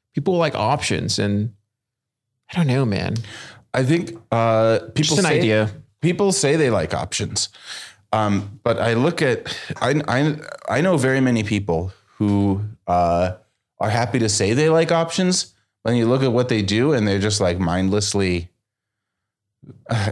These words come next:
Speaker 2: the, the, I, I, I'm gesturing here in a way that, of course, the camera can't see, but I, I'm, I'm imagining myself, or I'm flicking through an imaginary cell phone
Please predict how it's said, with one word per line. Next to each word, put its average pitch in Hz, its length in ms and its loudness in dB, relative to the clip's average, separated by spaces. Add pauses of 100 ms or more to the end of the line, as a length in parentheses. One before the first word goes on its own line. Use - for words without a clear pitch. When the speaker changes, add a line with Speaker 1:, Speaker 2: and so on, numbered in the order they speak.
Speaker 2:
the, 101 160 0
the, 92 200 -2
I, 95 40 0
I, 107 420 0
I'm 110 260 0
gesturing 110 480 0
here 98 160 2
in 90 80 0
a 90 60 2
way 95 160 2
that, 90 140 0
of 82 80 -4
course, 92 220 -2
the 85 80 -6
camera 90 280 -2
can't 85 240 -2
see, 90 240 0
but 87 120 0
I, 95 200 0
I'm, 95 160 2
I'm 104 300 0
imagining 113 500 0
myself, 101 360 0
or 92 100 2
I'm 87 320 0 (560)
flicking 127 440 0
through 117 340 2
an 104 140 2
imaginary 107 500 2
cell 98 240 2
phone 92 440 -2